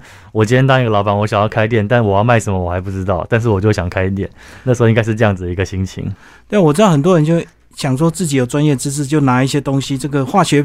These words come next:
Speaker 2: 材料配一配，然后就可以做自己的独特商品，结果市场不买单，对不对？
Speaker 1: 是，没错。
Speaker 2: 嗯，然后后来你讲说第二次是接触了所谓的这个树液足贴。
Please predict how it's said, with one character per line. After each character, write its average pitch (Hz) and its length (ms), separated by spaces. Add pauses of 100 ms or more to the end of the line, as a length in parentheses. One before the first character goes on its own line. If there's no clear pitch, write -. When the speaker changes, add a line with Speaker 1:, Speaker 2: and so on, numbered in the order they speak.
Speaker 2:
材 156 240
料 185 160
配 202 220
一 156 40
配， 160 320
然 143 140
后 156 100
就 156 100
可 151 160
以 123 120
做 151 200
自 160 160
己 127 140
的 123 80
独 139 240
特 160 180
商 147 240
品， 127 140
结 147 160
果 143 160 (220)
市 190 200
场 127 220
不 147 80
买 123 180
单， 120 220
对 120 80
不 110 80
对？ 110 140
Speaker 1:
是， 110 240
没 92 160
错。 92 260 (240)
Speaker 2:
嗯， 123 180 (380)
然 165 100
后 190 60
后 214 220
来 151 100
你 143 160
讲 131 180
说 156 140
第 196 240
二 175 80
次 160 220
是 147 320
接 156 260
触 151 220
了 123 120
所 127 180
谓 147 100
的 127 180
这 135 100
个 135 160
树 180 380
液 175 140
足 127 280
贴。 139 320